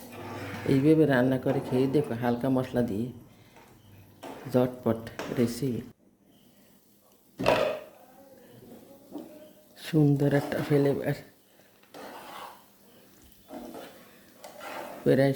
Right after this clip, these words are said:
সিদ্ধ হয়ে গেছে। সিদ্ধ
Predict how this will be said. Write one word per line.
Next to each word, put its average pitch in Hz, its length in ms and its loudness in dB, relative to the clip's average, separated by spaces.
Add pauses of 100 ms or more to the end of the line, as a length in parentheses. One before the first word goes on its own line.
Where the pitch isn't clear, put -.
সিদ্ধ 135 240 -4 (140)
হয়ে 123 240 2
গেছে। - 260 0 (4000)
সিদ্ধ 151 300 2